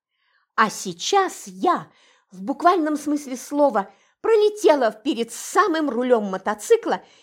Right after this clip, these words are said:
и успела резко толкнуть Андрея в спину. Он вылетел на газон, а я кубарем покатилась за ним. От соприкосновения с землей снова выключились звуки мира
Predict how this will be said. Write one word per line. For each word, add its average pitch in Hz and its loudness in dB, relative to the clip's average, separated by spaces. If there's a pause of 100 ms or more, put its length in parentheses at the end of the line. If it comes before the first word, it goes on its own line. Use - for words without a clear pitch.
(140)
и 370 6
успела 294 0
резко 294 0
толкнуть 208 -8
Андрея 214 -6
в 226 -14
спину. 175 -12 (920)
Он 277 4
вылетел 180 -6
на 175 -10
газон, 247 2 (440)
а 220 -12
я 185 -8
кубарем 339 0
покатилась 214 -12
за 175 -10
ним. 156 -12 (1200)
От 247 2
соприкосновения 277 -2
с 233 -8
землей 269 0
снова 277 0
выключились 214 -6
звуки 226 -6
мира 277 -2